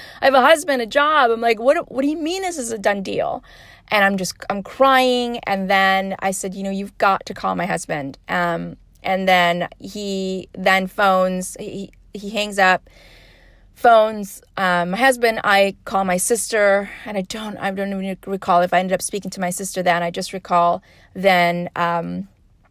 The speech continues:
shortly thereafter calling my husband and, um, just crying, just both of us crying and basically saying, you know, "What, how do we do this? What do we do?"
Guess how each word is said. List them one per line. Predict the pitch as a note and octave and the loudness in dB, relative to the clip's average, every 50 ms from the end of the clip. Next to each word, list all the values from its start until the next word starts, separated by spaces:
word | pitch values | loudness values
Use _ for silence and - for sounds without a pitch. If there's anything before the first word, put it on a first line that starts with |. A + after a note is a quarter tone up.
| _ _ _ _ - - _ _ _ _ _ _ | _ _ _ _ -20 -20 _ _ _ _ _ _
shortly | - - - - G3+ - - F#3+ | -12 -8 -2 0 0 2 2 2
thereafter | F3 F3+ F3 D#3+ E3+ - - F3+ | 2 2 2 2 2 -2 -6 -10
calling | - - G3 F#3 F#3 F#3 F3+ | -8 -4 -2 -2 -2 -2 -2
my | F3 | -4
husband | F3+ F3 E3+ - - E3+ D3 D3+ D3+ - - _ _ - - _ _ _ - | -4 -4 -6 -6 -6 -6 -6 -6 -8 -12 -16 _ _ -20 -20 _ _ _ -4
and, | - G3+ F#3+ F#3 F3+ F3+ F3 F3 F3 F3 F3+ F3+ F3+ F3 - - - - - - _ - | 0 2 4 4 4 4 4 2 2 0 0 -2 -6 -8 -8 -10 -12 -14 -16 -14 _ -2
um, | F3+ F3 E3+ E3 E3 D#3+ E3 E3+ E3+ D#3+ D3 C#3 - _ _ _ _ _ _ _ _ _ | 0 0 0 0 0 -2 -2 -4 -8 -10 -12 -14 -16 _ _ _ _ _ _ _ _ _
just | - F#3+ - - | -10 -8 -8 -6
crying, | - - F3 F3 F3 C3+ - - - - _ _ _ _ _ _ _ _ _ _ _ _ - G3 F3+ | -2 0 0 2 2 0 -2 -6 -10 -16 _ _ _ _ _ _ _ _ _ _ _ _ -12 -10 -8
just | F3 F#3 F3+ - - - A#3 | -4 -4 -4 -4 -6 -6 0
both | F#3 F3+ F3 - | 0 0 0 0
of | D#3+ E3 | -4 -6
us | E3 - | -6 -8
crying | - - F3+ E3+ E3 D3+ D3+ D3+ D#3+ | -6 -2 -2 -2 -2 -2 -6 -10 -10
and | D#3+ E3 E3 - - _ _ - | -10 -10 -12 -14 -16 _ _ 0
basically | F3+ E3+ E3+ F3+ - G3 F#3+ - F3+ E3+ | 0 0 0 0 -6 -10 -10 -8 -8 -8
saying, | - - E3 D#3+ D#3+ D#3+ E3 E3 E3 | -6 -6 -4 -4 -4 -4 -6 -6 -8
you | E3+ E3+ | -8 -8
know, | D#3 D3+ | -8 -8
"What, | D#3+ E3 F3+ F3 E3+ _ _ _ _ _ _ _ _ _ _ - | -6 -4 -4 -4 -4 _ _ _ _ _ _ _ _ _ _ -8
how | - F#3+ | -4 -2
do | F3+ F3 | -2 -2
we | F3 E3+ | -4 -6
do | - - F#3 F3+ | -8 -6 -4 -2
this? | - - - - - | -4 -4 -6 -6 -6
What | F#3 F3+ | -4 -4
do | E3+ | -4
we | E3 E3 | -6 -8
do?" | D#3+ - F3+ F#3 E3+ - B2+ - | -6 -4 -2 -2 -2 -2 -4 -8